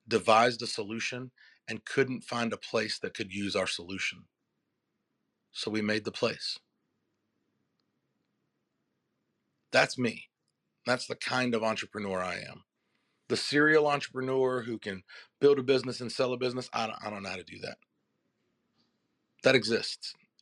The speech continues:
Also a very valid definition of entrepreneurship. Not me, though. Spark exists because I saw a hole in traditional marketing. I thought it was hurting businesses and limiting their R O I.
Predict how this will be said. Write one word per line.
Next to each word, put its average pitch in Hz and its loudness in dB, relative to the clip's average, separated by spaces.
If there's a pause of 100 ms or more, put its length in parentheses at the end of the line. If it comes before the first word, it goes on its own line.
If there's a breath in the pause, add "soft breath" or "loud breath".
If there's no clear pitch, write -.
Also 123 2
a 98 -4
very 110 -2
valid 104 -2
definition 98 -8
of 90 -10
entrepreneurship. 90 -10 (880)
Not 117 6
me, 95 -2
though. - -12 (880)
Spark - 4
exists 120 0
because 113 -2
I 117 2
saw 110 0
a 101 0
hole 117 -2
in 110 -8
traditional 104 -6
marketing. 95 -10 (1400)
I 120 6
thought 120 6
it 113 0
was 113 -6
hurting 135 0
businesses 117 -4
and 104 -6
limiting 110 -2
their 113 0
R 107 2
O 101 -2
I. 95 -8